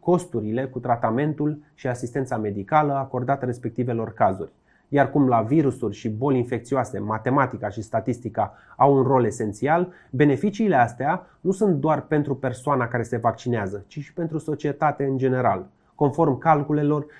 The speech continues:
dacă o masă critică de oameni este imunizată,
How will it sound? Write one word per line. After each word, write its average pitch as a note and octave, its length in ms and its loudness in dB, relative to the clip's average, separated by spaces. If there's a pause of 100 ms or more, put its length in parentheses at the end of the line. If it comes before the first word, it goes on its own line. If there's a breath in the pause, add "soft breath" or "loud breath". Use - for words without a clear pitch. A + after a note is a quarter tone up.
dacă B2+ 320 4
o C3 80 4
masă F3+ 460 2
critică A#2 480 2
de A2 100 -2
oameni G#2+ 500 0
este G#2 180 -6
imunizată, C#3 840 0